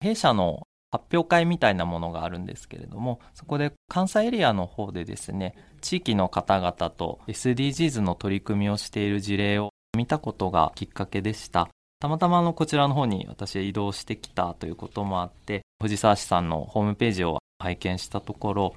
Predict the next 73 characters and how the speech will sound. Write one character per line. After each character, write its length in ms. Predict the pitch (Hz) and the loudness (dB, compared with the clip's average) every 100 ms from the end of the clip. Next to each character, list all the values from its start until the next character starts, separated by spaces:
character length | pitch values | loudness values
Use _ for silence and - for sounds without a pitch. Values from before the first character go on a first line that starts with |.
| - | -10
す 160 | - 101 | -12 -4
ご 120 | 107 | -4
く 120 | - | -4
こ 340 | - 92 - - | -4 -4 -4 -8
う 60 | |
活 240 | - - 95 | -12 -6 -2
動 220 | 95 90 | 0 0
を 40 | |
さ 160 | 92 95 | -2 -2
れ 100 | 92 | -2
て 140 | - | 0
い 80 | 95 | 0
る 120 | 104 | 0
と 100 | - | -2
い 60 | 95 | -6
う 60 | 87 | -6
こ 140 | 87 | -10
と 160 | - 87 | -8 -8
を 80 | 85 | -6
知 200 | - 98 | -8 -6
り 100 | 95 | -4
ま 160 | 104 | -6
し 180 | - - | -6 -10
て、 260 | - 98 - _ - | -4 -4 -4 _ -6
ぜ 80 | 101 | -4
ひ 220 | 87 85 - - | -2 -6 -8 -6
参 180 | - 90 | -2 -2
加 120 | 85 | -2
さ 100 | 85 | -4
せ 120 | 85 | -6
て 100 | - | -8
い 60 | 85 | -6
た 120 | 95 | -4
だ 100 | 95 | -6
き 140 | - | -8
た 120 | - 117 | -6 -6
い 80 | |
と 80 | 113 | -4
い 60 | 98 | -6
う 40 | |
こ 160 | - 92 | -6 -8
と 180 | - 92 | -6 -4
で、 240 | 80 - - | -4 -6 -10
ご 100 | 95 | -6
連 120 | 87 | -4
絡 200 | 82 - | -4 -4
を 60 | 85 | -4
さ 120 | - | -6
せ 140 | - 80 | -8 -6
て 140 | 82 | -6
い 60 | 87 | -6
た 140 | 87 | -6
だ 120 | 85 | -8
き 140 | - 85 | -8 -8
ま 200 | 95 95 | -8 -10
し 160 | - | -12
た。 240 | - 90 92 _ _ _ _ - | -8 -8 -8 _ _ _ _ -12
参 180 | - 117 | -4 0
加 140 | 117 | 0
し 80 | - | 0
て 140 | 131 | -2
み 120 | 139 139 | 0 0
る 100 | 131 | -2
と、 360 | 95 92 82 - - | -2 -4 -6 -12 -8
同 240 | 110 107 | -2 0
じ 380 | 104 107 107 - | 0 0 0 -2
志 580 | - - 107 107 107 - | -12 -4 -2 0 -2 -6
と 100 | - | -6
い 40 | 113 | -6
い 20 | |
ま 140 | 120 | -6
す 140 | 120 - | -10 -8
か、 280 | 101 95 | -4 -4